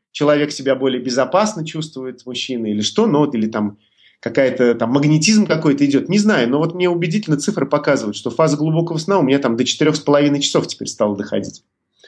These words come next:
Поэтому данные, которые вы будете собирать, они будут вам показывать очень сильно – тот прогресс, где и как вы движетесь.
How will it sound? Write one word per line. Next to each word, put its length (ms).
Поэтому 460
данные, 580
которые 380
вы 60
будете 260
собирать, 420
они 180
будут 300
вам 220
показывать 600
очень 220
сильно – 540
тот 200
прогресс, 540
где 300
и 60
как 240
вы 120
движетесь. 680